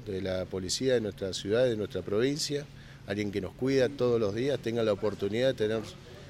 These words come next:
lotes con servicios, esos jóvenes que apuestan a tener ese servicio público, tengan la oportunidad de tener un lote con servicio, tengan la oportunidad de construir una familia, que los trabajadores de la gastronomía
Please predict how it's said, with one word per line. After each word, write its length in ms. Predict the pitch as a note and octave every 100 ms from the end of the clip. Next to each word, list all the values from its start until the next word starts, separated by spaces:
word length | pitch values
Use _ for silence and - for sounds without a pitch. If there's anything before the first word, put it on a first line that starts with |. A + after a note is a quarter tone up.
| -
lotes 300 | G2+ A#2+ A#2+ -
con 140 | G#2
servicios, 520 | - A2 D#3 E3+ B2+
esos 160 | - F#2+
jóvenes 580 | D3+ D#3+ D3+ C#3 C3 -
que 120 | G2+
apuestan 560 | G2 C#3 C3+ - A#2 A2+ - - -
a 80 | F#2
tener 320 | F#2 G2 A#2
ese 200 | G#2+ G2+
servicio 460 | - G2 A#2 - G#2
público, 560 | C#3+ D3 C3+ C3 C3+ C3+ - - -
tengan 240 | C3 C#3 C3+
la 80 |
oportunidad 380 | A#2+ A#2+ A#2 C#3
de 60 | C#3
tener 140 | B2
un 300 | B2 B2 A#2+
lote 240 | A#2+ A#2+ A#2
con 160 | A2
servicio, 600 | G#2 A#2+ D3 C3 C3+ C3 A#2+ -
tengan 180 | A#2 A#2
la 80 | A2+
oportunidad 360 | A2 G#2+ A#2+
de 40 | A#2
construir 380 | A2 - A2+
una 160 | A2 G#2
familia, 500 | - G#2 C3+ A#2+ A2 - - - - -
que 160 | A2+
los 160 | A2+ G#2+
trabajadores 600 | A#2+ A#2 A2 B2 C#3+ C#3+
de 100 | B2
la 100 | A2
gastronomía 840 | G#2+ G2 A2+ A2+ A#2+ D3 C3 A#2